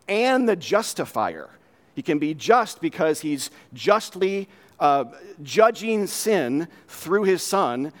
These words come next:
uh, being a sacrifice, sacrifice of atonement for us on the cross, but also the justifier. He can make us righteous. He can justify us before himself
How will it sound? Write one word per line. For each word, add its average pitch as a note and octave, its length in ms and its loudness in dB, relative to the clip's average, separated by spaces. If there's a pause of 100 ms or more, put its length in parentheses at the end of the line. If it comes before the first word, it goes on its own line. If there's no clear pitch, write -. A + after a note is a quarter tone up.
(140)
uh, C#3 160 4
being D#3+ 220 0
a - 20 -2
sacrifice, E3 560 -2
sacrifice E3+ 420 -2
of D3 60 -6
atonement D#3+ 320 -2
for C#3+ 100 -4
us C3 120 -2
on C#3 60 -4
the C#3+ 60 -2
cross, E3+ 340 -2 (200)
but D#3+ 100 2
also G3+ 280 2
the F3 100 0
justifier. F3+ 1120 0 (280)
He D#3+ 120 -2
can D#3+ 200 0
make F#3 220 2
us F3+ 200 -2
righteous. F3 500 -2
He D3+ 80 -6
can C#3+ 200 -2
justify D#3 640 -2
us C#3 120 -6
before C#3+ 340 -4
himself C#3 440 -2